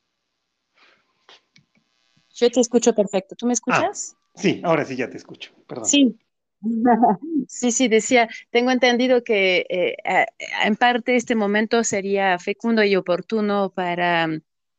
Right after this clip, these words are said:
Speaker 1: reforzar una-, unas decisiones que se tomaron en el dos mil veinte, ¿no? De manera individual. Eh,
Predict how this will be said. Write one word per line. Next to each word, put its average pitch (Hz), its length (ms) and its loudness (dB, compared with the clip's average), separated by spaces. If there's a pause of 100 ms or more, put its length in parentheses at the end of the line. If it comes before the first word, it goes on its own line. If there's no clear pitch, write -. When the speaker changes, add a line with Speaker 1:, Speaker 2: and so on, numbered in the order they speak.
(500)
Speaker 1:
reforzar 226 560 2
una-, 208 320 0
unas 214 280 -2
decisiones 202 600 -4
que 185 120 -6
se 175 120 -8
tomaron 196 520 -4
en 175 120 -4
el 156 80 -8
dos 160 220 -6
mil 170 180 -8
veinte, 165 400 -4
¿no? 196 140 -8
De 220 120 -6
manera 175 300 -2
individual. 170 760 -2 (500)
Eh, 160 640 0